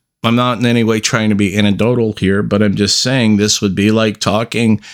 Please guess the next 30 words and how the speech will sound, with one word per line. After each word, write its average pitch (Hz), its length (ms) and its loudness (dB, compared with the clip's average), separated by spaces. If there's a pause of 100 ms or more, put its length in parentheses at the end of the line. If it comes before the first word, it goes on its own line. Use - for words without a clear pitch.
(160)
Imagine 160 500 0
if 135 140 -2
you 117 80 2
had 113 80 0
to 95 80 0
negotiate 104 880 -2
with 98 160 -2
a 87 60 -4
person 113 680 0 (1500)
and 185 180 0
all 214 220 0
you 220 180 -2
wanted 185 400 -2
them 156 220 0
to 131 80 0
do 143 440 0
was 127 380 0
turn 156 320 -2
off 139 340 -4
the 120 120 -2
fucking 131 480 0
light 127 320 0
switch - 460 -2
to 139 100 -6
the 113 120 -2
light 117 360 0
in 110 180 2
your 107 160 2
living 135 380 2
room. 101 440 0